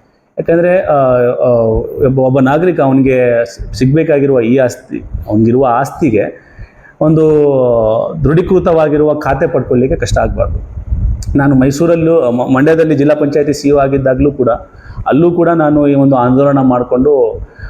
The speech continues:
ಹತ್ತತ್ರ, ಆ, ಇಪ್ಪತ್ತೆಂಟು ಸಾವಿರ ಈ ಸ್ವತ್ತುಗಳನ್ನ, ಆ, ಕೊಟ್ಟಿದ್ದು, ಆ, ಗ್ರಾಮೀಣ ಪ್ರದೇಶಗಳಲ್ಲಿ.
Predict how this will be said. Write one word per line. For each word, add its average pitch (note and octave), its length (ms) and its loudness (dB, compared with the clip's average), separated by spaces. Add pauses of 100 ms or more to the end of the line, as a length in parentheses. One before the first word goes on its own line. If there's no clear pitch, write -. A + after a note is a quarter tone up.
(160)
ಹತ್ತತ್ರ, D#3+ 320 -2
ಆ, C#3 560 0
ಇಪ್ಪತ್ತೆಂಟು D#3 460 0
ಸಾವಿರ D3 380 0 (400)
ಈ D#3+ 60 2
ಸ್ವತ್ತುಗಳನ್ನ, C3+ 560 0 (380)
ಆ, A2+ 260 0
ಕೊಟ್ಟಿದ್ದು, A2 460 -2
ಆ, A2 580 -2
ಗ್ರಾಮೀಣ B2 420 2
ಪ್ರದೇಶಗಳಲ್ಲಿ. G#2 540 -2